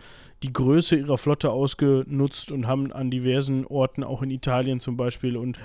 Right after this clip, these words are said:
an der, ähm, Adriaküste generell geplündert. Und ja, so kam es dann, dass man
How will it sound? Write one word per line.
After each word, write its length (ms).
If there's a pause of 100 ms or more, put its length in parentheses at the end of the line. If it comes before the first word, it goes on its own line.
an 180
der, 460
ähm, 180 (220)
Adriaküste 800
generell 440
geplündert. 720 (300)
Und 420 (300)
ja, 340
so 220
kam 400
es 180
dann, 380 (180)
dass 340
man 380